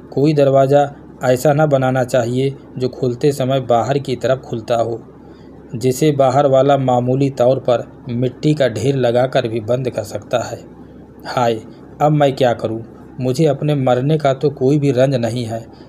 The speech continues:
अगर रंज है तो केवल इतना ही कि तुम दोनों को कमलनी ने हिफाजत में रखने के लिए मेरे पास भेजा और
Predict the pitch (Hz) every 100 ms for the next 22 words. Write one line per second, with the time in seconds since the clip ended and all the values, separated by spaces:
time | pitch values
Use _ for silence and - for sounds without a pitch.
0 | - - 131 135 131 147 131 123 135 135
1 | - - 127 135 131 135 123 127 127 110
2 | 113 117 - - - 127 160 165 135 131
3 | 143 147 147 117 - - - 127 131 127
4 | 143 156 147 110 113 123 123 147 151 143
5 | 123 - 139 151 139 120 139 139 127 135
6 | 131 117 139 120 104 113 117 - - -
7 | - - - 123 123